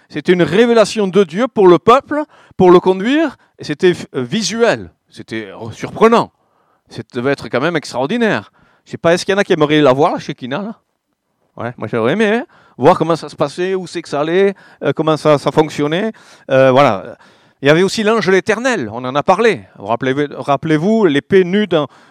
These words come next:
euh, devant Jéricho, et Josué, il dit, « Mais tu es avec nous ou contre nous ? Qu'est-ce qui se passe ? » Et on sait que c'est l'ange de l'Éternel. C'est, et l'ange de l'Éternel, l'Ancien Testament, probablement une théophanie de Jésus-Christ, une, une apparition, une révélation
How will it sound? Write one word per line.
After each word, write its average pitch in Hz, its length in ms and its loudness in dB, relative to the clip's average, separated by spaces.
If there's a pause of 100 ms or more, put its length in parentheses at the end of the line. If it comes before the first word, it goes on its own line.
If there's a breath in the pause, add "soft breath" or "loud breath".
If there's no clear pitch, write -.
euh, 123 240 0
devant 135 440 0
Jéricho, 147 640 0 (340)
et 127 120 -8
Josué, 147 500 -4
il 127 60 -4
dit, « 139 140 -12
Mais 139 180 -8
tu 147 140 -6
es - 20 0
avec 135 200 -4
nous 208 80 -2
ou 240 140 -4
contre 156 340 -6
nous ? 208 220 -2
Qu'est-ce 160 220 -10
qui 143 80 -12
se - 60 -20
passe ? » 208 340 -2
Et 147 100 -4 (280 soft breath)
on 131 100 -6
sait 185 140 -4
que - 60 -14
c'est 143 100 -4
l'ange 139 260 -4
de 127 40 -2
l'Éternel. 139 600 -6
C'est, 147 240 -4 (320 soft breath)
et - 80 -6
l'ange 143 220 -2
de 147 40 0
l'Éternel, 147 400 -2
l'Ancien 131 240 -4
Testament, 127 520 -2
probablement 160 840 0 (420 soft breath)
une 135 220 -4
théophanie 165 540 2
de 180 120 0
Jésus-Christ, 151 580 -4
une, 143 220 -4
une 143 80 -10
apparition, 175 580 -4
une 151 80 -4
révélation 170 600 0